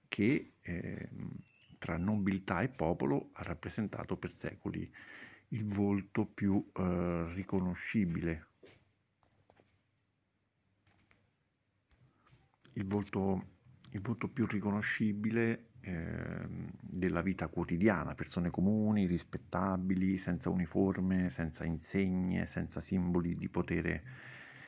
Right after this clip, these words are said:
evidenti. È proprio qui il punto. Quando diciamo che qualcuno è in borghese, intendiamo dare, eh, dire che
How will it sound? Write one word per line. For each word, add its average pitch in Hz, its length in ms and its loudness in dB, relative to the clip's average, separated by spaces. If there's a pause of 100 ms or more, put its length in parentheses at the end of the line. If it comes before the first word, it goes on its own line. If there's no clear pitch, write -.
(140)
evidenti. 98 720 4 (300)
È - 100 2
proprio 107 260 6
qui - 260 0
il 107 140 -6
punto. 95 640 -2 (340)
Quando 104 400 2
diciamo 82 600 -2
che - 200 -2
qualcuno 98 960 2 (320)
è 104 240 2 (420)
in 82 560 2 (140)
borghese, 87 1120 0 (1300)
intendiamo 101 520 2
dare, 82 360 2
eh, - 280 -4
dire 101 300 4
che 85 280 -4